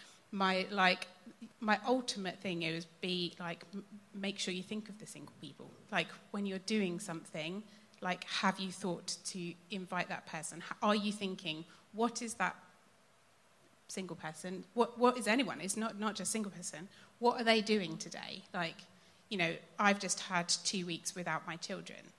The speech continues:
Has anyone checked in with me and said,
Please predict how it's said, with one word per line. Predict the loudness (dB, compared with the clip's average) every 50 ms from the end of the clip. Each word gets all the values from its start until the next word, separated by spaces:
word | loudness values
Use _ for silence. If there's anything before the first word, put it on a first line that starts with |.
| _ _ -20 -20 -20 -20 -20 _ _ _ _ _ _ _ _ _ _ _ _ -20 -20 _ _ _ _ _ _ -20 -20 -20 -20 _ _ _ -20 -20 -20 -20 -20 -20 -18 -16 -2 0
Has | 0 0 0
anyone | -2 -4 -6 -6 -6 -8 -8 -8
checked | -8 -8 -6 -8 -8 -8
in | -8 -8 -8
with | -10 -10 -10
me | -10 -8 -8 -8
and | -8 -8 -8
said, | -6 -6 -6 -6 -8 -10